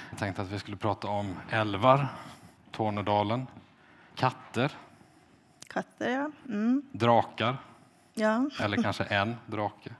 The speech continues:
Speaker 2: Mm.
Speaker 1: Det kanske blir rädslor och spänning.
Speaker 2: Mm.
Speaker 1: Men jag skulle vilja börja i en helt annan ände.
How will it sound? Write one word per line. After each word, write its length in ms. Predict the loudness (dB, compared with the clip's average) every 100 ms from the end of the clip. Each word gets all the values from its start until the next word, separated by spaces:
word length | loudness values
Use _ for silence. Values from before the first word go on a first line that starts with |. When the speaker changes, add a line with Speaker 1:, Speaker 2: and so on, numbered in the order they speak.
| -6
Speaker 2:
Mm. 320 | -4 -2 -4 -6 -16 -18 -16 -8
Speaker 1:
Det 60 |
kanske 240 | -2 0 2
blir 160 | 4
rädslor 540 | 8 8 6 0 2 2
och 80 | 2
spänning. 680 | 6 8 8 6 4 2 -4 -10
Speaker 2:
Mm. 460 | -6 -2 0 0 -2 -10 -20 -20 -20 -8
Speaker 1:
Men 500 | 0 6 6 6 0 -8 -10 -2
jag 120 | -2
skulle 180 | -2 -2
vilja 160 | 0 2
börja 240 | 4 4
i 40 | 2
en 100 | 0
helt 180 | -2
annan 260 | 0 0 0
ände. 400 | 0 0 -4